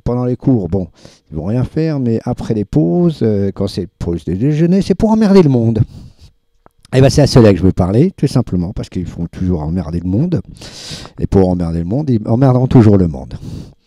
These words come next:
Donc voilà, pour votre information, vous n'aurez plus droit au téléphone à l'école. C'est interdit. À votre, euh, collège, à votre lycée, c'est interdit.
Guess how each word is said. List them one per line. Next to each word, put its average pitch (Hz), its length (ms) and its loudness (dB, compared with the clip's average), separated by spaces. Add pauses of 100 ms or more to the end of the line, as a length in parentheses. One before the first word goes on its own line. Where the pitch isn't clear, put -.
(800)
Donc 135 180 2
voilà, 98 200 -4
pour 127 180 2
votre 120 220 2
information, 107 760 0
vous 113 220 2
n'aurez 135 160 -2
plus - 140 -8
droit 139 180 -2
au 143 80 4
téléphone 139 480 -2 (300)
à 113 80 2
l'école. 92 320 0 (120)
C'est - 140 -8
interdit. 80 380 -4 (560)
À 90 240 -2
votre, 82 360 0
euh, 73 800 -6
collège, 185 460 0 (540)
à - 80 -10
votre 90 360 -4
lycée, 104 520 0 (400)
c'est 95 200 -4
interdit. 107 520 -6